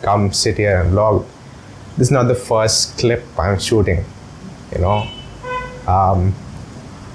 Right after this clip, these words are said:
I kept cutting in between because something was not right, the background was not right, or I didn't spell a word correctly.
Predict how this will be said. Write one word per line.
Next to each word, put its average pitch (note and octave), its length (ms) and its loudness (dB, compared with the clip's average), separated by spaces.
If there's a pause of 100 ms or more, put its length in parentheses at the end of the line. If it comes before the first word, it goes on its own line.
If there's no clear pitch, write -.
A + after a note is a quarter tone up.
(640)
I G2 160 0
kept - 460 -2
cutting A2+ 320 2
in A2 120 2
between G2+ 360 4
because F#2+ 340 2
something A2 400 2
was G#2+ 220 2
not G#2 240 2
right, G2+ 300 2
the F#2+ 120 0
background G2+ 640 2
was G2 180 2
not G#2 220 0
right, G2 360 2 (960)
or F#2 300 2
I E2+ 480 2 (1120)
didn't A#2 160 4
spell A2+ 380 2
a A#2 100 4
word B2 200 2
correctly. A2+ 580 2